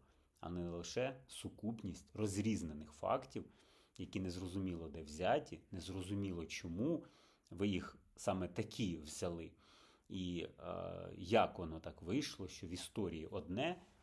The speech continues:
а бачите ви зовсім інше. От щоб оцього когнітивного дисонансу не було,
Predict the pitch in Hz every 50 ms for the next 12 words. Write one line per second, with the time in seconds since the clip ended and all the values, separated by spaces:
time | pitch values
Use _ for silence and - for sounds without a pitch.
0 | - - _ - 92 80 80 98 127 - - - - - - 87 80 80 78 87
1 | 92 98 104 - - 98 73 - - - 80 76 - - - - - - _ -
2 | - - - - - - _ _ - 87 - - - - - 95 - - 104 92
3 | 87 80 - - 98 101 104 98 95 98 - 90 80 85 82 - 87 78 78 90
4 | - - - 87 82 80 78 76 73 - - 92 82 80 80 82 95 98 110 151
5 | 185 202 196